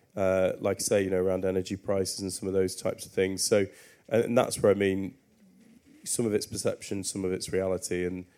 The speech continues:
we're tackling those things. But, but no, I, I think, um, I've not felt any negativity towards the U K this week, quite the opposite. I think,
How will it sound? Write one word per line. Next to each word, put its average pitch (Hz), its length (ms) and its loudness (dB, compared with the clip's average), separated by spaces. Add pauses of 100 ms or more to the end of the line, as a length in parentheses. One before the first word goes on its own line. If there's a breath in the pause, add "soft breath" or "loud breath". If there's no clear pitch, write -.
(420 soft breath)
we're 95 140 0
tackling 92 480 -4
those 85 280 -2
things. 85 260 -6
But, - 280 2 (360 loud breath)
but 123 120 4
no, 131 320 6 (100)
I, 123 60 6
I 123 40 4
think, 143 420 6
um, 110 400 8 (140)
I've 127 160 6
not 127 180 6
felt 104 260 6
any 107 180 6
negativity 92 680 -2
towards 90 340 -2
the 92 80 -2
U 90 100 0
K 90 200 2
this 92 220 -4
week, 95 160 0
quite 98 260 2
the 95 100 0
opposite. - 560 0 (480 loud breath)
I 104 60 -2
think, 101 480 -2